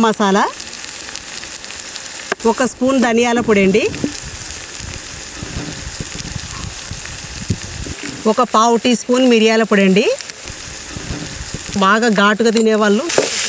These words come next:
ఇవన్నీ వేసినాక బాగా కలుపుకోవాలండి ఇట్లా. నేనైతే ఒక స్పూన్ పొడి ఉప్పు వేసినానండి, మీ ఇష్టం, మీరు సరిపోయినంత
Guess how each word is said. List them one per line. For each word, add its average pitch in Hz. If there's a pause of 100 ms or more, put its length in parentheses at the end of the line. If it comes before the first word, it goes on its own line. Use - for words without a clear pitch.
(1080)
ఇవన్నీ 208
వేసినాక 214 (140)
బాగా 190 (120)
కలుపుకోవాలండి 175
ఇట్లా. 214 (2500)
నేనైతే 220
ఒక 247
స్పూన్ 233
పొడి 208
ఉప్పు -
వేసినానండి, 175 (680)
మీ 202
ఇష్టం, 226
మీరు 214
సరిపోయినంత 196